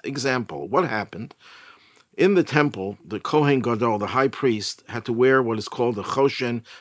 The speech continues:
Mishpat, the breastplate of jus-, justice. And it had twelve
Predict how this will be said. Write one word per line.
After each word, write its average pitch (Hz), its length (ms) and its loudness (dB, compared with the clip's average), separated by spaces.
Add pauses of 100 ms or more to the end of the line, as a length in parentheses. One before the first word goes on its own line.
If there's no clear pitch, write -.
Mishpat, 101 500 0 (340)
the 101 100 -4
breastplate 139 760 2
of 104 200 0
jus-, 110 500 -2
justice. - 680 -4 (460)
And 117 100 -2
it 117 100 0
had 165 260 4
twelve 156 520 4